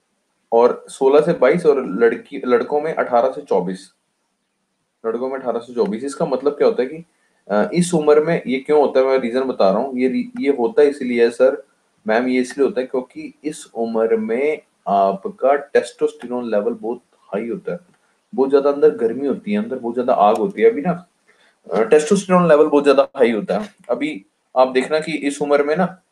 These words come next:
लौंडे हो गए ना, आप अठारह से चौबीस के बीच के होंगे, इस तरह shirt के collar ऊपर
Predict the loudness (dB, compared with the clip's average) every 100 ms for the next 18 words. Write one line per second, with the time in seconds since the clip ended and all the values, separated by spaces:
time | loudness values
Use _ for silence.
0 | -6 -2 2 4 4 4 2 2 2 2
1 | 2 0 -2 -2 -2 -6 -12 -12 -12 -12
2 | -8 -10 -12 _ _ -20 -4 -2 -2 2
3 | 4 4 0 0 2 4 2 0 2 2
4 | 0